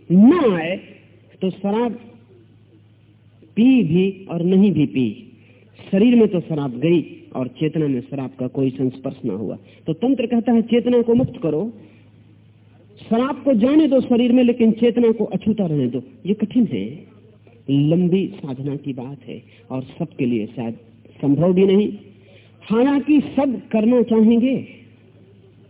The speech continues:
लेकिन तंत्र का सूत्र पूरा करना कठिन है, क्योंकि तंत्र का सूत्र यह है कि होश ना खो जाए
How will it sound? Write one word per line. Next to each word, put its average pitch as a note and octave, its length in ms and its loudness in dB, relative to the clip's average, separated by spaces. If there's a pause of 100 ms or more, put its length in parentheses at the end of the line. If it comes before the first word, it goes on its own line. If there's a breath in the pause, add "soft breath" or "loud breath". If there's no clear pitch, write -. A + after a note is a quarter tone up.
(3750 soft breath)
लेकिन C#4 560 4
तंत्र D4+ 340 2
का B3+ 180 0
सूत्र C#4+ 400 0
पूरा A#3+ 280 0
करना A3 320 0
कठिन B3 340 0
है, A#3 100 4
क्योंकि G3+ 280 0
तंत्र B3+ 320 -2
का G#3+ 160 -2
सूत्र B3+ 340 -6
यह B3+ 160 2
है A#3+ 60 6
कि A#3 160 0
होश A3 340 2
ना D4+ 120 2
खो B3 180 0
जाए F#3+ 260 -2